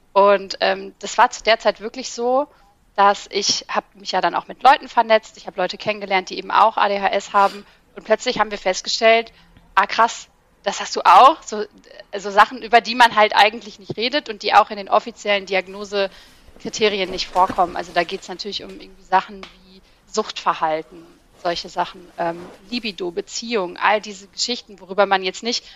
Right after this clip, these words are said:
mit seinem Nachbarn redet, sondern wo man schon irgendwie tiefer in die Materie geht. Ähm, Hyperfokus, Hyperfokus auf Personen. Ähm, es gab so viele Themen, wo Leute gesagt haben, „Was?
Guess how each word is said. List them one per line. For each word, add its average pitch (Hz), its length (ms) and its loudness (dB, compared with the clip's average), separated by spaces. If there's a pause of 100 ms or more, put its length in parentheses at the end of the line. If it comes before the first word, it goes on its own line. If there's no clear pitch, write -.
(180)
mit - 120 -20
seinem 185 180 2
Nachbarn 247 340 0
redet, 254 420 -2
sondern 202 440 -2
wo 196 160 -10
man 196 180 0
schon 208 180 -6
irgendwie 185 200 -14
tiefer 214 340 -6
in 170 60 -8
die 175 80 -18
Materie 165 480 -10
geht. 202 320 -12 (460)
Ähm, 180 280 -2
Hyperfokus, 202 840 -4
Hyperfokus 208 580 -14
auf - 160 -18
Personen. 196 580 -8 (400)
Ähm, 180 240 2
es - 120 -12
gab 202 160 -2
so 226 100 -10
viele 208 240 -12
Themen, 226 440 -6
wo 190 80 -12
Leute 202 300 0
gesagt 190 360 -6
haben, 190 300 2
„Was? 233 400 2